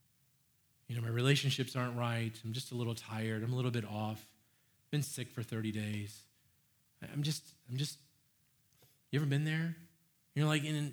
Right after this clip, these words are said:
and, and I wanna preach the gospel, but it's really not the focus of my life right now because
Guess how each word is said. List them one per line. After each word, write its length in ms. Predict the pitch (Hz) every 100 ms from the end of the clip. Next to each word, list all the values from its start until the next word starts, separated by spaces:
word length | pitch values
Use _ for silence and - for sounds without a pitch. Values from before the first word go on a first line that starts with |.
| -
and, 140 | 151 139
and 380 | 156 139 139 - - -
I 80 | 151
wanna 200 | 156 170
preach 280 | 170 165 165
the 60 |
gospel, 460 | 139 147 160 - 160
but 160 | 139 139
it's 160 | 135
really 220 | 160 151
not 160 | 139 127
the 80 | 117
focus 420 | - 120 120 117
of 80 | 113
my 100 | 107
life 260 | 110 117 120
right 180 | 113
now 220 | 113 110 110
because 420 | 110 120 113